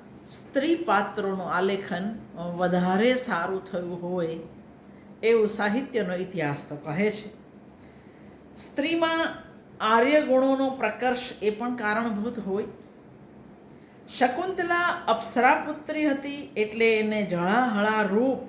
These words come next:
આશ્રમ જીવનની સરળતા વચ્ચે પણ એનું ઢાંક્યું રહેતું નથી, કારણ કે મેનકા નામની અપ્સરાનું વિશ્વામિત્ર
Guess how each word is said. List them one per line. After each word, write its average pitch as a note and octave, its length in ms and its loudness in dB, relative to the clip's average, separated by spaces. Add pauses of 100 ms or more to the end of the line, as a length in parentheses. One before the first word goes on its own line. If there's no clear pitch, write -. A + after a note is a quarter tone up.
(800)
આશ્રમ C#4 580 0
જીવનની A#3+ 720 0
સરળતા A3+ 640 0
વચ્ચે G3 360 -4
પણ G3 240 -4
એનું F#3+ 300 -4
ઢાંક્યું D#3 400 -4
રહેતું E3+ 680 -4
નથી, A#3+ 240 -2
કારણ G3+ 220 -2
કે A3 140 -4
મેનકા B3+ 600 0
નામની G#3+ 360 -2
અપ્સરાનું G3+ 580 -2 (560)
વિશ્વામિત્ર B3+ 880 0